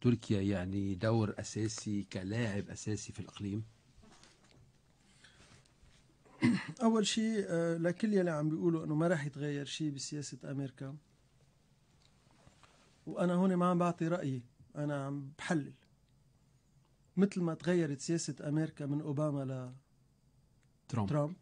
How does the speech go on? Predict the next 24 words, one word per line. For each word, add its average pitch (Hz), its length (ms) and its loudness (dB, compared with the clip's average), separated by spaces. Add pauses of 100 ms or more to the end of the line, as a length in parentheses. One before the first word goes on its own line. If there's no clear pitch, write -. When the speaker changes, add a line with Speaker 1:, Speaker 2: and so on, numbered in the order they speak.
(800)
Speaker 2:
رح 175 140 -2
تتغير 185 440 -4
السياسة 165 380 -6
الأمريكية 147 580 -6
من 143 220 -6
ترامب 185 280 0 (500)
لبايدن، 180 380 -2 (1200)
إلا 165 360 8
إذا 156 240 -2
في - 180 -14
ناس 180 440 2
منا 185 260 4
شايفة 180 440 0
أنه 160 120 -6
صار 170 200 -6
في 180 160 -4
تغيير 175 460 0
من 170 160 -2
أوباما 185 440 2
لترامب. 185 380 0 (1160)
لا، - 180 -10
صار 131 200 -10
في 240 200 8
تغيير، 120 300 -2